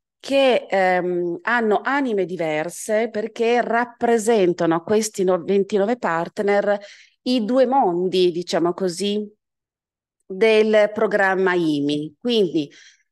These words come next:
la parte, diciamo, dei centri pubblici, delle istituzio-, istituzioni pubbliche, delle accademie,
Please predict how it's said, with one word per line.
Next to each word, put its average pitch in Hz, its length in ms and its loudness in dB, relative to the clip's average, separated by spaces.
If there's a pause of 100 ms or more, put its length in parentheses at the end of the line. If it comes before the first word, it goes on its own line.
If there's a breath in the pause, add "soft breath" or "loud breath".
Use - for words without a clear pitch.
(120)
la 233 160 2
parte, 202 480 0
diciamo, 170 800 -4
dei 190 560 0
centri 214 800 -4
pubblici, 190 680 -6
delle 185 220 -4
istituzio-, 190 500 -8
istituzioni 185 640 -6
pubbliche, 180 460 -2
delle 170 160 -2
accademie, 190 800 0